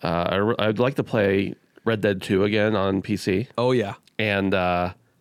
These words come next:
Speaker 1: it's funny 'cause I'm like, "Well, maybe if Red Dead two was on that list, I'd go for it." But I think
Speaker 2: Yeah.
Speaker 1: it's probably thirty bucks or something.
Speaker 2: Yeah, yeah, I, I, I can't imagine it would be.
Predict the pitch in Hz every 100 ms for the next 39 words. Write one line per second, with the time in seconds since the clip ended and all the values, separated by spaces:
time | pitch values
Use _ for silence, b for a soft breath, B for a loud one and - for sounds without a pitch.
0 | _ _ _ _ _ - - 113 107 95
1 | 104 101 101 196 110 123 147 117 123 110
2 | 104 123 170 120 101 95 92 107 - 101
3 | 101 117 110 - 90 - 104 135 151 151
4 | - 110 98 98 90 87 95 90 82 78
5 | 104 113 135 117 117 117 131 131 139 -
6 | 127 123 135 - 127 117 107 107 190 -
7 | 107 104 107 107